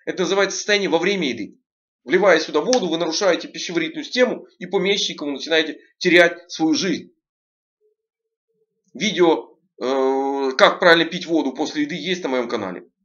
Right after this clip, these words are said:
Посмотрите. Я там все подробно разжевал по этапам, по полочкам разложил,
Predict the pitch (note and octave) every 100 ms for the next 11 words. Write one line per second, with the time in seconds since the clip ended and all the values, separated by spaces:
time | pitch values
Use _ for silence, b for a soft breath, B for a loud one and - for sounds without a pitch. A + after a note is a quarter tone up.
0 | _ _ _ - A#2 C3+ C3+ E3 F3 -
1 | _ _ _ _ _ _ _ _ _ _
2 | _ _ _ _ - B2 D3 B2+ - F#3+
3 | F3 C3 C#3 F#3 D3 C#3+ C3+ A#2+ B2 D#3
4 | E3 - C3+ A#2+ E3 E3+ B2+ B2 - G3
5 | E3+ - C3 A#2 A2 A2+ G2+ G2